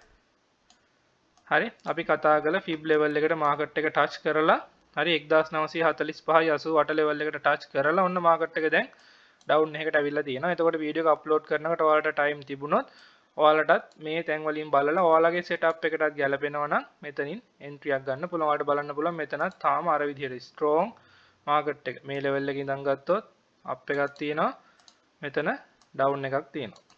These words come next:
හරි. එතකොට මේ කැන්ඩල් එක බෙයාරිෂ් එකක් විදිහට මෙතන ක්‍රොස් එකක් දුන්නොත්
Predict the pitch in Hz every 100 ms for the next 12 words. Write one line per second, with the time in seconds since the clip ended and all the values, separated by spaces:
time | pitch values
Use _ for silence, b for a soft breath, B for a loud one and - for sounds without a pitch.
0 | _ 175 190 214 - 170 160 156 160 165
1 | 160 165 160 151 156 156 160 160 165 165
2 | 160 151 151 156 151 - 147 - 156 151
3 | 139 147 156 185 220